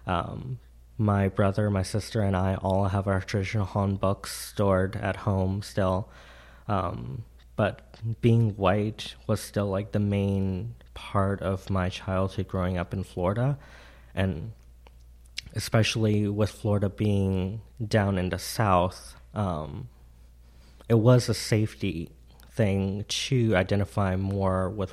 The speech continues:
white than to try to identify with, um, any identity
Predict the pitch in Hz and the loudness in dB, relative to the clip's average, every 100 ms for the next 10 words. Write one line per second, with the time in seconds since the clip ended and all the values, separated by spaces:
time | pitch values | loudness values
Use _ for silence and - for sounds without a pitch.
0 | - 127 98 95 110 95 98 98 - 98 | 0 2 2 0 -2 -2 -2 -4 -4 -2
1 | 92 92 - 92 90 90 95 - 92 90 | -2 -4 -4 -2 -2 -2 -4 -2 -2 -2
2 | 95 92 101 - - - - - - 101 | -2 -4 -4 -12 -18 -18 -20 -20 -4 -2
3 | 92 78 - - 107 107 107 92 98 104 | -2 -4 -12 -2 0 2 2 0 0 0
4 | 98 101 92 101 | 0 -2 -2 0